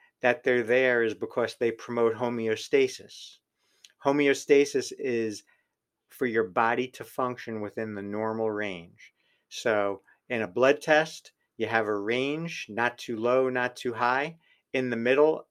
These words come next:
is the range. That range is homeostasis. That means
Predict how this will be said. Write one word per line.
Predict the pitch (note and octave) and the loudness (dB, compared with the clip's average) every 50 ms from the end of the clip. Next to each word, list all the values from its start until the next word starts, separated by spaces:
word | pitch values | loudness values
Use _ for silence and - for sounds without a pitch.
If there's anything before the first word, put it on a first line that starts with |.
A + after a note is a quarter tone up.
| _ - | _ -6
is | C#3+ B2+ A#2 A2 | -4 -4 -4 -2
the | A2 A2 | -4 -2
range. | A2 A#2 B2 A#2 A2 F#2 E2+ E2 F2+ - - - | -2 0 0 -2 -2 -6 -8 -12 -16 -18 -14 -4
That | A#2+ A#2+ B2+ D3 C3+ | 0 0 0 0 0
range | B2 C3 C3 B2+ B2 A#2+ B2 A#2 A2 - - | -2 -2 -2 -2 -2 -4 -8 -10 -10 -10 -8
is | B2+ A2 - | -8 -8 -8
homeostasis. | - C3 B2 A#2+ A#2+ A#2 A2+ A2 G#2+ - - A#2+ G2+ F#2 - - - - - - - _ _ _ _ _ _ _ _ _ _ - | -4 -6 -4 -4 -2 0 0 0 -2 -2 -4 -4 -4 -4 -6 -12 -18 -20 -20 -20 -20 _ _ _ _ _ _ _ _ _ _ 0
That | B2 B2+ B2+ | 0 0 2
means | B2+ B2+ B2 B2 B2 A2+ - | 0 -2 -2 -2 -6 -8 -12